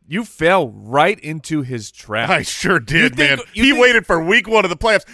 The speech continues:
Speaker 2: You think he doesn't know it's
Speaker 1: Oh.
Speaker 2: playoffs in fantasy football?
Speaker 1: Hundred percent he does.
Speaker 2: One thousand percent. He's like, "Hey, hey,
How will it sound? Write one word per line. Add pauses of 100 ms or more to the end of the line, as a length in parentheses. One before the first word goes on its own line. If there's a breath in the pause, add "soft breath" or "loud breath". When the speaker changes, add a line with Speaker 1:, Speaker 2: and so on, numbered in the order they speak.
Speaker 2:
You
think
he
doesn't
know
it's
Speaker 1:
Oh.
Speaker 2:
playoffs
in
fantasy
football?
Speaker 1:
Hundred
percent
he
does.
Speaker 2:
One
thousand
percent. (220)
He's
like,
"Hey,
hey,